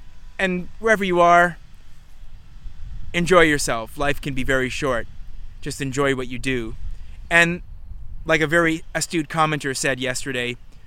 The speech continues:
to yesterday's vlog, the ones who live the longest are usually the people that take things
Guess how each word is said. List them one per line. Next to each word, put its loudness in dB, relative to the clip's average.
to -6
yesterday's 2
vlog, 0
the 0
ones 6
who 4
live 2
the 0
longest 0
are 2
usually 0
the -2
people -2
that -6
take -4
things -2